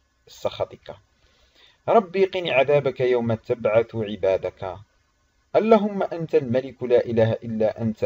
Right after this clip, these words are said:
أنت ربي وأنا عبدك، ظلمت نفسي واعترفت بذنبي، فاغفر لي ذنوبي جميعا، إنه لا يغفر الذنوب إلا أنت، واهدني لأحسن الأخلاق لا يهدي لأحسنها إلا أنت،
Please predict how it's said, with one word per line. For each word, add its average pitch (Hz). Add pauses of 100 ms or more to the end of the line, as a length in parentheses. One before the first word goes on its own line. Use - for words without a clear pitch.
(100)
أنت 110
ربي 101 (320)
وأنا 120
عبدك، 101
ظلمت 101
نفسي 98
واعترفت 92
بذنبي، 92
فاغفر 151
لي 123
ذنوبي 107
جميعا، 98 (120)
إنه 127
لا 107
يغفر 104
الذنوب 95
إلا 90
أنت، 76 (500)
واهدني 160
لأحسن 127
الأخلاق 107
لا 95
يهدي 98
لأحسنها 92
إلا 85
أنت، 73